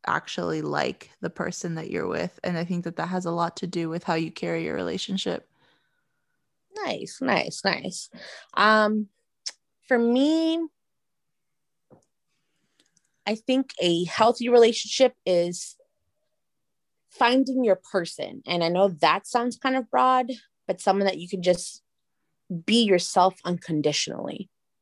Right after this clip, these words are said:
Speaker 2: and feel, be in a safe space with someone. Um,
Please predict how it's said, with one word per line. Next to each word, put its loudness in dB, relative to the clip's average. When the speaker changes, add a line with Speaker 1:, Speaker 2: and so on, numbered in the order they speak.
Speaker 2:
and 2
feel, 4
be 2
in 6
a 2
safe -2
space -4
with -10
someone. -8
Um, -4